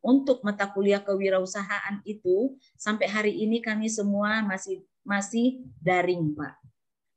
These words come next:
Karena sebagian besar mahasiswa yang mengambil mata kuliah kewirausahaan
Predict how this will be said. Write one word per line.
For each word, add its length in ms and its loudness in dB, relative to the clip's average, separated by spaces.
Karena 240 0
sebagian 520 4
besar 360 0
mahasiswa 560 -2
yang 240 0
mengambil 400 -2
mata 240 -6
kuliah 440 -2
kewirausahaan 840 -2